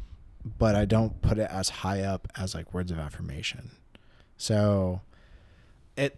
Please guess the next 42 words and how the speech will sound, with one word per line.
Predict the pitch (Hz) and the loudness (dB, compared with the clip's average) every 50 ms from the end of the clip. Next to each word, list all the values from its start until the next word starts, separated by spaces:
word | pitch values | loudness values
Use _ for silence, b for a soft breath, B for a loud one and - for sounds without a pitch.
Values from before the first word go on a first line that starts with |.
| - 147 | -4 2
and, | 156 147 143 | 2 4 4
like, | 139 135 131 123 | 4 4 4 4
that | 135 127 135 | 2 2 4
was | 131 135 - | 4 2 2
something | 135 127 123 135 131 | 0 0 0 0 2
that | 127 113 110 110 104 - - - - - - | 2 2 0 0 -4 -6 -12 -20 -16 -12 -8
I | 110 110 107 104 101 101 98 92 87 - _ - | -4 -4 -4 -2 -4 -4 -6 -8 -10 -14 _ -10
have | 113 - 107 - | -10 -8 -8 -4
struggled | - - 139 131 135 139 | -2 -2 0 2 2 0
with | 135 123 - | 0 0 -2
other | 131 131 135 131 | -2 -2 -2 0
people. | - 147 151 151 - 160 165 170 170 170 170 156 | 2 0 0 2 2 4 6 6 8 6 6 4
I've | 120 120 | 0 -4
struggled | - - 110 98 107 98 90 | -4 -4 -4 -6 -8 -10 -12
with | - - | -12 -8
partners. | - - 160 151 151 156 151 147 139 131 | -6 -4 -4 -4 -2 0 0 2 2 0
I've | 113 - | -2 -4
struggled | - 110 104 101 92 85 | -4 -8 -8 -8 -8 -10
with | - | -12
friends. | - - 135 135 135 131 131 135 139 131 - - B B B B B B B B - | -6 -4 -2 0 0 2 2 2 2 2 0 -4 B B B B B B B B -2
And | - 120 123 120 120 117 117 110 110 110 104 - - - - - - - - - - - - - - - - - - - - - | 0 2 4 4 4 4 2 2 2 0 -2 -4 -8 -14 -20 -20 -20 -20 -20 -20 -20 -20 -20 -20 -20 -20 -20 -20 -20 -16 -10 -8
it's | 139 - | -8 -4
just, | - - - - - - | -2 -2 0 0 2 2
like, | 147 139 - | 2 2 4
when | 143 147 | 4 4
you | 151 | 4
put | 131 - 139 127 | 6 6 4 4
it | 107 98 | 4 0
that | 92 76 78 | -6 -8 -8
way, | 85 82 | -12 -12
it | 82 78 | -12 -12
just | - 95 107 | -12 -10 -8
makes | 87 82 - - | -8 -8 -8 -8
so | - | -8
much | 82 82 - - | -8 -10 -8 -8
sense. | - 78 76 73 73 - | -8 -8 -8 -8 -8 -6
So | - 95 | -4 -4
thank | 92 - 104 98 - | -2 -2 -2 -2 -2
you | 104 | -4
for | - - 101 | -4 -4 -4
the | 95 92 | -4 -4
reminder. | 87 87 82 82 - 85 82 - - 107 - | -4 -4 -6 -8 -8 -10 -10 -8 -8 -10 -10